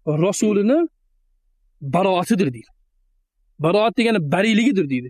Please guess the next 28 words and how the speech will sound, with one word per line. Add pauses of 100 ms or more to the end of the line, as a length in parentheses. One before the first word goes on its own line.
Ya'ni
orani
ochiq
qilganligi. (840)
Kofirlar
bilan (440)
biz
oramiz
ochiq, (200)
biz
oramizda
dushmanlik
bor, (160)
baroat
bor. (360)
Biz
ulardan
bariymiz. (280)
Alloh
va
rasuli
mushriklardan (140)
bari
bo'lgan, (260)
musulmonlar
bari
bo'lgan (840)
kofirlardan.